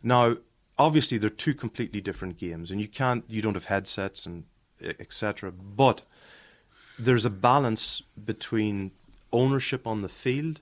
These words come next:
and ownership on the sideline, and that's the most important. Like, I mean, good teams, good players take ownership on the field, but how do you prepare for that?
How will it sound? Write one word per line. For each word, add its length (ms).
and 100
ownership 360
on 100
the 60
sideline, 540
and 160
that's 300
the 120
most 480
important. 420
Like, 180
I 20
mean, 300
good 240
teams, 560
good 280
players 500
take 240
ownership 380
on 120
the 60
field, 500
but 220
how 160
do 100
you 100
prepare 440
for 160
that? 260